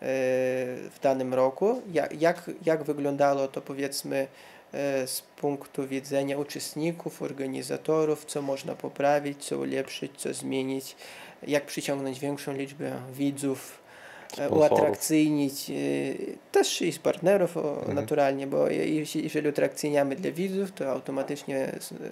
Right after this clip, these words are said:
Speaker 1: pojawia się zainteresowanie wśród sponsorów, partnerów, e, i, i są właśnie omawiane w każdej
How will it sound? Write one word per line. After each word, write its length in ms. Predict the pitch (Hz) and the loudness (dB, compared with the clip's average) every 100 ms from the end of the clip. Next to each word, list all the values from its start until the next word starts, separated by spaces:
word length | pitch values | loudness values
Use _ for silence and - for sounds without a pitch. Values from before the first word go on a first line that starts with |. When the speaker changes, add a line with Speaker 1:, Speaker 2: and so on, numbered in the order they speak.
| - | -4
Speaker 1:
pojawia 280 | 143 147 139 | 0 0 -2
się 160 | 143 | -4
zainteresowanie 800 | 139 135 135 135 156 139 135 135 | -4 -4 -4 -6 -4 -4 -2 -6
wśród 280 | 127 - - 175 - | -8 -8 -8 -10 -16
sponsorów, 580 | - 147 - 175 165 - | -10 -8 -2 0 0 -2
partnerów, 580 | - - 156 175 170 - - - - - - - - - | -8 -2 2 2 2 -2 -16 -18 -18 -20 -20 -20 -10 -4
e, 160 | 143 143 - | 0 -2 -2
i, 420 | 151 151 156 156 - - - - | -2 2 4 2 0 -20 -20 -6
i 80 | 170 | 0
są 200 | 175 247 | 4 6
właśnie 320 | 202 151 151 | 6 4 2
omawiane 400 | 147 147 151 147 | 2 4 4 4
w 60 | 143 | 4
każdej 560 | 165 156 147 143 139 | 4 2 2 0 0